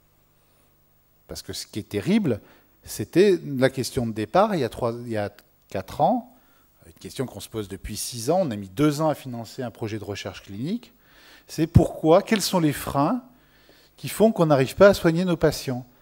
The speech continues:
Et parce que le constat est que nous n'arrivons pas à soigner, euh, correctement nos patients atteints de l'hépatite C. Ce qui sont les freins maximum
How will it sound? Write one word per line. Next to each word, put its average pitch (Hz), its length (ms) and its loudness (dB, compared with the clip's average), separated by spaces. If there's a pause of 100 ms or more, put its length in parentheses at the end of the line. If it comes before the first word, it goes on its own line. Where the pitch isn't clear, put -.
(1080)
Et 117 380 -4
parce 107 140 -10
que 131 100 -6
le 139 160 4
constat 190 560 2
est 208 160 4
que 196 160 0
nous 175 180 0
n'arrivons 127 360 -2
pas 190 140 6
à 196 40 4
soigner, 175 600 -2
euh, 117 180 -6
correctement 123 500 -2
nos 160 80 -6
patients 120 360 -6
atteints 160 260 -4
de 147 40 -10
l'hépatite 131 420 -8
C. - 160 -20 (580)
Ce - 500 -8
qui 220 200 -6
sont 190 300 0
les 160 140 2
freins 147 400 -2
maximum 143 840 0